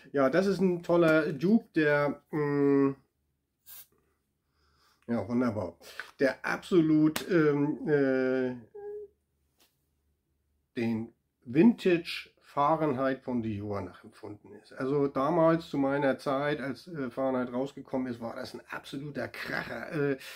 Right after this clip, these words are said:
der hat einen ganzen Tag begleitet, wenn man da ein paar Sprü-, Sprüher sich morgens aufgetan hat.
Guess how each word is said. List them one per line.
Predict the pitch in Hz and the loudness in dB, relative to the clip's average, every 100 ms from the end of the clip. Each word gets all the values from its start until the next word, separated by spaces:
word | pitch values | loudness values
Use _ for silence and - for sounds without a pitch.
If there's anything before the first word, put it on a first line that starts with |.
| - - | -18 -4
der | 131 120 | -2 -2
hat | 135 - 214 | -4 -10 -10
einen | 139 139 143 151 123 | -6 -2 -2 -2 0
ganzen | 143 147 143 | -2 -2 -6
Tag | - 139 - | -6 -10 -6
begleitet, | 131 123 123 147 143 | -4 -2 0 0 -2
wenn | 135 | -2
man | 131 127 | 0 0
da | 127 123 | 0 0
ein | 123 | 0
paar | - 135 123 | 0 -2 -2
Sprü-, | - - 151 214 | -10 -14 -10 -8
Sprüher | - - 139 135 123 | -10 -6 -2 0 0
sich | 127 | -4
morgens | 131 127 123 120 | -4 -4 -4 -6
aufgetan | 131 - 127 131 123 110 | -8 -8 -8 -4 -2 -2
hat. | 120 | -2